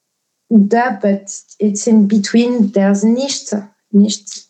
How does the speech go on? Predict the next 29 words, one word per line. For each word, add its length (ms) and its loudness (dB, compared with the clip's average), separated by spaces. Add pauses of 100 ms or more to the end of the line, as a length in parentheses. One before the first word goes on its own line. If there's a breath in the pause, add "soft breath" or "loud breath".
uh, 360 0
I 40 0
guess 240 -2
they 160 0
are 100 -4
from, 600 -6
um, 500 -4 (180)
I 140 -2
don't 260 -2
know 120 -2
exactly 500 -6
who 140 -4
they 140 -2
are 120 -2
from. 320 -4 (400 loud breath)
A-, 80 -2 (160)
and 140 2
actually, 420 2
I 60 -2
make 180 -10
a 80 -2
call 320 0
for 260 -8
this. 360 -4 (520 loud breath)
Who 400 2
are 220 2
you? 520 2
<laughs> 40 -2
I 840 2